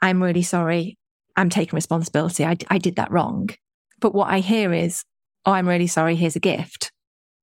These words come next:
then it's not doing it for me. So there are different, like I say, I'm not so,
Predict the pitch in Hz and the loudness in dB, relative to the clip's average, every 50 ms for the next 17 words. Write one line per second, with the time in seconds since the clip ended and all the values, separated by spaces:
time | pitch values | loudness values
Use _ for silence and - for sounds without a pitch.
0 | _ _ - 247 220 208 - 214 220 190 - 170 214 214 185 - - - 147 160 | _ _ 0 0 0 0 0 0 0 0 0 0 0 0 0 -2 -4 -2 -2 -2
1 | - - - - - 180 _ _ _ _ _ _ _ _ _ _ _ - - 262 | -2 -2 -2 -4 -6 -6 _ _ _ _ _ _ _ _ _ _ _ -4 -2 0
2 | 202 233 233 226 202 254 254 - - - 233 202 190 180 185 - - - - 185 | 2 2 2 0 0 0 -2 -2 0 -2 0 2 0 0 -2 -6 -6 -2 0 0
3 | - 190 202 - - - - - _ - - 196 196 - - - - 180 170 - | 2 0 -2 -2 -6 -8 -8 -8 _ -2 0 0 0 0 0 0 0 0 0 -2